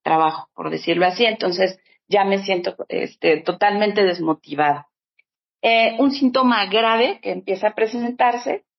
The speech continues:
es el, el abuso de, de, de alcohol o de otro tipo de drogas. Empiezo a faltar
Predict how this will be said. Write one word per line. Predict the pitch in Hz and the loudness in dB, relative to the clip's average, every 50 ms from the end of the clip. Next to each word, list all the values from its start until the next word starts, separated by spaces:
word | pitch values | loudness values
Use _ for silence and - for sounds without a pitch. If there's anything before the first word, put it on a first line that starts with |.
| _ _ _ _ | _ _ _ _
es | - 202 202 196 196 | 0 0 0 2 0
el, | 214 214 208 214 208 _ | -2 -2 -2 -4 -4 _
el | - 196 196 196 | 0 2 2 2
abuso | 185 185 196 208 202 - - 220 233 285 - _ | 0 0 -2 -4 -4 -2 0 0 0 0 -4 _
de, | - - 190 190 180 175 175 170 - - | -6 -2 0 2 2 2 0 -2 -4 -4
de, | 175 185 175 170 170 165 165 165 170 170 165 170 - _ | -2 0 2 2 2 0 0 -2 -4 -4 -6 -8 -10 _
de | - 190 180 170 165 165 160 160 160 160 156 156 160 - - | -2 0 2 2 4 4 4 4 4 4 2 2 0 -2 -2
alcohol | - 175 175 170 _ - 202 196 196 208 208 | 0 0 0 0 _ 2 2 2 2 2 2
o | 196 185 175 | 2 2 2
de | 175 170 170 170 165 | 2 2 0 2 0
otro | 165 165 - 190 180 | -2 -2 -6 -10 -10
tipo | 185 175 _ - 190 196 | -10 -12 _ -4 0 2
de | 208 214 | 2 2
drogas. | 208 226 240 233 220 214 226 233 - 226 - _ _ _ _ _ _ _ _ | 2 2 2 2 2 2 2 0 0 -2 -10 _ _ _ _ _ _ _ _
Empiezo | - 214 208 208 - 233 208 208 208 - 220 214 214 | -6 -6 -6 -2 0 0 0 0 0 -2 0 0 2
a | 214 208 208 | 2 0 -2
faltar | - - 226 226 226 226 254 247 233 - 247 233 | -2 -2 -4 -4 -2 -2 0 0 2 0 0 -2